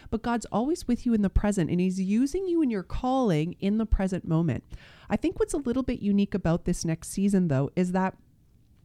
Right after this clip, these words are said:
you know, because so many of the things that I could have even just dreamed of or imagined have kind of come to be in, in,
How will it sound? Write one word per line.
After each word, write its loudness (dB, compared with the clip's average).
you 2
know, 4
because -2
so 4
many 2
of 2
the 2
things 0
that -2
I 4
could 2
have 4
even 2
just 0
dreamed 0
of 2
or 4
imagined 2
have 2
kind 2
of 0
come 2
to 0
be 2
in, 4
in, 0